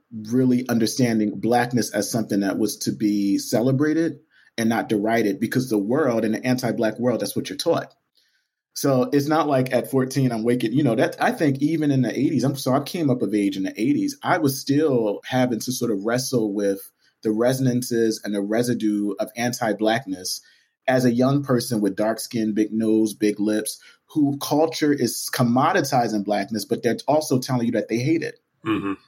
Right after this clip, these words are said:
Speaker 1: So to get to a point where I was able to say, "Oh shit, I'm Black,"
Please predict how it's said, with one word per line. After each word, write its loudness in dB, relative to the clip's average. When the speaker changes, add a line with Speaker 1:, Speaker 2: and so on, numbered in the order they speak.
Speaker 1:
So 0
to 0
get 0
to 0
a 2
point 2
where 4
I 4
was 2
able 2
to 0
say, 0
"Oh 0
shit, 0
I'm 4
Black," 0